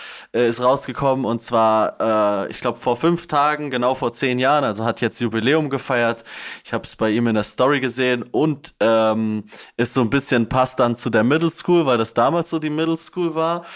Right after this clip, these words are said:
Und, äh, das war tatsächlich meine allererste Tour, die ich gefahren bin, damals als, äh, Support bei diesem Album.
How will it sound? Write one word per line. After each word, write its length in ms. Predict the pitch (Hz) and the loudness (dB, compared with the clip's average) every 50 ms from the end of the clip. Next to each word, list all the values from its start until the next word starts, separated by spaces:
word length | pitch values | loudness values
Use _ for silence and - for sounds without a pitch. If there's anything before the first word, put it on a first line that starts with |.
| - - - - - | -16 -16 -16 -18 -6
Und, 560 | _ - 156 175 185 190 185 175 - - - - | _ 2 2 4 4 2 0 -2 -4 -6 -2 2
äh, 300 | 139 139 139 135 131 123 | 4 4 4 4 4 2
das 180 | 135 131 - | 0 0 0
war 100 | 156 151 | 0 0
tatsächlich 360 | - 165 147 - 175 165 - | 0 0 -2 0 -2 -2 0
meine 240 | - 147 139 143 - - _ | 0 0 0 0 -2 -2 _
allererste 560 | - 160 180 147 127 165 160 - - 143 - | 0 2 2 2 2 2 0 -2 -6 -12 -10
Tour, 240 | - - 202 190 175 | -6 -2 -2 0 0
die 100 | 127 123 | -2 -4
ich 140 | 117 - - | -8 -8 -8
gefahren 400 | 123 113 - 123 110 113 113 107 | -8 -6 -4 -2 -2 -2 -2 -2
bin, 200 | 120 127 135 123 | -2 -2 -2 0
damals 440 | 123 120 123 127 120 120 - - | 0 0 2 2 0 -2 -2 -2
als, 440 | - - 107 113 110 - - - - | 0 0 2 2 0 -2 -6 -8 -4
äh, 220 | - 107 113 110 110 | -2 0 0 0 0
Support 640 | - - 120 - - 123 139 127 127 123 - - - - - - - - - _ | -2 -4 -6 -2 0 2 2 2 2 0 -6 -16 -20 -20 -20 -20 -20 -20 -10 _
bei 120 | - 110 | -2 -2
diesem 300 | 107 107 113 107 117 107 | -2 -2 -2 -2 0 0
Album. 600 | 71 95 113 113 113 135 143 147 156 170 175 170 | 2 2 2 2 2 0 0 0 0 -2 -4 -6